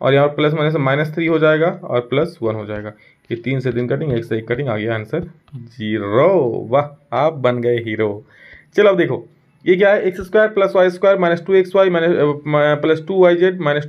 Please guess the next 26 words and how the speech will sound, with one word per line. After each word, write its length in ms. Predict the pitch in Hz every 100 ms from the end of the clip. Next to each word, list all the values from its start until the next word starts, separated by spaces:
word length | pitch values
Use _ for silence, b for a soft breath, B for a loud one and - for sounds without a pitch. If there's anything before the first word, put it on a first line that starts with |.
| -
टू 220 | 180 196
जेड 160 | 139 139
एक्स 240 | 135 - 120
बराबर 380 | 127 123 127 123
है। 180 | 123 104 _ _ _ _ _ _ _ _ _ b b b -
इसको 360 | 165 - 214 220
आपको 340 | 160 151 196
गुणनखंड 440 | 160 143 139 156 147
में 80 | 139
तोड़ना 280 | 120 113
है। 100 | 107
तो 260 | 113 - 151
देखो 180 | 170 151
क्या 160 | 170 165
है, 220 | 180 185
एक्स 200 | 147 165
स्क्वायर 300 | 160 180 175
है, 140 | 180
प्लस 160 | 175 170
वाई 120 | 160
स्क्वायर 240 | 160 175 165
है, 60 |
प्लस 160 | 165 156
जेड 180 | 139 123
स्क्वायर 260 | 113 107
है। 80 | 98